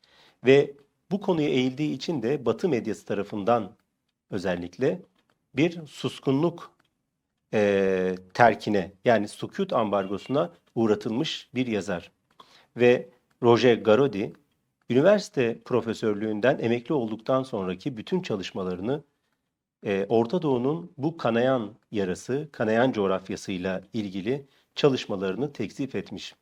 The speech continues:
Kitabına geçmeden önce Roger Garaudy'den bir iki cümleyle bahsetmek istiyorum. Roger Garaudy, bin dokuz yüz on üçte Marsilya'da doğdu ve iki bin on ikide Paris'te vefat etti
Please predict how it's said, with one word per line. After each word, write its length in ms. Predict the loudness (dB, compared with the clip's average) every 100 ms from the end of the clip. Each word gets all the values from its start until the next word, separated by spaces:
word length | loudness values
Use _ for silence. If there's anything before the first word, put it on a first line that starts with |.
| _ _ _ _ -20 -20 _ _ _ -10
Kitabına 360 | 2 4 6 4
geçmeden 500 | 2 -2 0 2 2
önce 400 | 0 0 -2 -2
Roger 280 | 0 0 0
Garaudy'den 680 | 2 2 2 0 -2 -2 -8
bir 100 | -4
iki 380 | -4 -2 -4 -6 -10
cümleyle 540 | -6 -2 -2 0 -2 2
bahsetmek 480 | 2 2 -8 -8 -12
istiyorum. 500 | -10 -8 -6 -6 -10 _ -2
Roger 280 | 0 2 0
Garaudy, 440 | 2 2 2 -2 -8 -10 _ _ _ _ -2
bin 180 | 0
dokuz 220 | 0 0 0
yüz 60 |
on 140 | 2 0
üçte 260 | 0 -2
Marsilya'da 760 | 0 0 0 -4 -4 -2 -4 -6
doğdu 380 | -6 -4 -6 -8 _ _ _
ve 100 | -4
iki 280 | -2 -4 -2
bin 160 | 0 0
on 180 | -2 -2
ikide 460 | -2 -2 -2 -2 -10 -2
Paris'te 460 | 0 0 -2 -2
vefat 400 | -2 -2 -6 -6
etti 280 | -12 -14